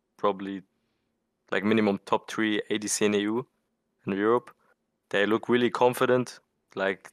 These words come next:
they're also a team, they can play, like, in many different ways, right? They can play through top with, like, you could see it, carry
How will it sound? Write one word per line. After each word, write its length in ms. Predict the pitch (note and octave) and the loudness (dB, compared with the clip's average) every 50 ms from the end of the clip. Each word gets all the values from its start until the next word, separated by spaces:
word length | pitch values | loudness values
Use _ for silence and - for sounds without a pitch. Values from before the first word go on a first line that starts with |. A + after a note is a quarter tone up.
| _ | _
they're 140 | - G2 F#2+ | -2 0 2
also 300 | G2 G2+ G#2 G2+ - G#2+ | 4 4 2 2 2 0
a 40 | G2 | -2
team, 420 | - - A2+ G#2+ G#2 G2+ G2 F#2+ - _ _ _ _ _ _ _ _ _ | 0 -2 -2 0 0 -2 -2 -6 -8 _ _ _ _ _ _ _ _ _
they 100 | - F#2 | -10 -6
can 180 | - G2+ G2 F#2+ | -4 -4 -4 -4
play, 220 | - - G2+ G2 | -2 0 0 0
like, 420 | G2 F#2+ F#2 F#2+ - - - - _ _ _ _ _ _ _ _ | 0 0 -2 -4 -8 -14 -20 -20 _ _ _ _ _ _ _ _
in 220 | D3+ G#2+ G2+ G2+ | -2 0 2 2
many 180 | G#2 G#2+ G#2+ G#2+ | 4 2 2 2
different 320 | G2 G#2+ - - G2 F2+ | 0 -2 -2 -2 -4 -2
ways, 340 | F#2+ G2+ G2+ F#2+ F#2 - - | 0 2 2 2 0 -4 -6
right? 180 | F#2+ F#2 F#2 - | -4 -6 -6 -8
They 200 | - - - - | -10 -14 -14 -8
can 180 | - G#2+ G2 | -4 -4 -4
play 200 | - - G#2 G2+ | -2 -2 -2 -2
through 300 | F#2+ - - - F#2 F2+ | -2 -6 -8 -10 -10 -10
top 360 | - - - G2+ G2 - _ - - _ _ _ _ _ _ | -6 0 0 0 0 0 _ -12 -20 _ _ _ _ _ _
with, 140 | F#2 - - | -14 -6 -4
like, 400 | G2+ F#2 F#2 - - - - _ - - | -4 -4 -4 -8 -14 -20 -20 _ -16 -16
you 120 | G2+ F2+ | -14 -10
could 160 | - G#2 F2 | -10 -8 -6
see 160 | - - - | -4 -2 -2
it, 200 | G2+ F#2 - - - | -2 -4 -6 -10 -16
carry 460 | - - G2+ G2 G2 G2 F#2+ F#2+ - | -4 -2 -2 -2 0 -2 -6 -8 -12